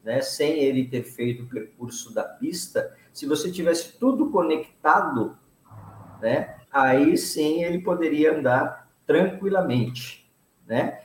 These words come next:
Mas teria que ter um farol conectado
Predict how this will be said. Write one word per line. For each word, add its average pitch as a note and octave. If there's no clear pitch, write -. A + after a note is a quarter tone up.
Mas F3
teria G3
que F#3+
ter F#3+
um F#3
farol B3+
conectado B2+